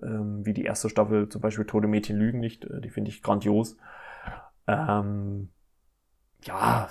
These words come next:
Stranger Things, die erste auch eine fünf von fünf, also ich würde sagen eine viereinhalb von fünf, also,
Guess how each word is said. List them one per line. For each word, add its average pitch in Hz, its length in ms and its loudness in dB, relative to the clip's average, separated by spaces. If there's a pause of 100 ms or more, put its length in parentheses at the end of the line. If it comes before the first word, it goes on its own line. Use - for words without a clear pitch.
Stranger 113 520 0
Things, 123 460 2
die - 120 -4
erste 110 420 2
auch 113 260 4
eine 117 80 0
fünf 117 280 -2
von 110 140 -2
fünf, - 160 -2
also 117 160 4
ich 107 80 0
würde 147 140 8
sagen 123 280 6
eine 120 100 2
viereinhalb 110 460 2
von 104 140 -4
fünf, 113 280 0
also, 104 300 4